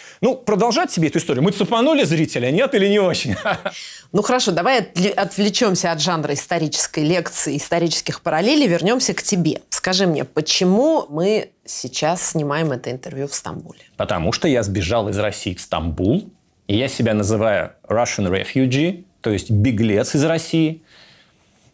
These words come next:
Speaker 1: И, а, это случилось седьмого марта,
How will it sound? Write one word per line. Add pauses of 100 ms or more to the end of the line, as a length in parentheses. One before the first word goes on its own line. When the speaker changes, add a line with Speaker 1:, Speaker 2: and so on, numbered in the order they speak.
(220)
Speaker 1:
И,
а,
это
случилось (100)
седьмого (300)
марта,